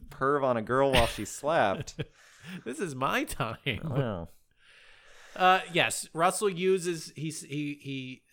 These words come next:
Speaker 2: tells him, "Look, I can tell this girl whatever you want me to tell her, and then when you wake up, she's gonna be in your pocket, man. She's gonna be right there with ya. All you gotta do is just go talk to her."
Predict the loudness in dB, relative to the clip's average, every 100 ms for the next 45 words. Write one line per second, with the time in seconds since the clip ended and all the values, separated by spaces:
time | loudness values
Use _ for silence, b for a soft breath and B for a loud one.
0 | -8 -2 -2 -2 -6 -2 -2 2 0 -2
1 | -8 -4 -4 -4 -8 -6 -4 -2 -2 -2
2 | -8 -4 0 0 0 -4 -4 -6 -6 -4
3 | -4 -2 -4 -4 -8 -10 -8 -4 -2 -2
4 | 0 2 2 0 -10 -2 -2 -2 -4 -4
5 | -2 -6 -4 -2 -2 -2 -6 -4 -4 -4
6 | -6 -10 -6 -6 -4 -2 0 0 0 2
7 | 4 4 2 -2 0 -2 -2 -6 b b
8 | b -6 -2 -2 -2 -4 -2 -4 -6 -8
9 | -12 -14 -6 -6 -4 -4 -4 -4 -4 -4
10 | -6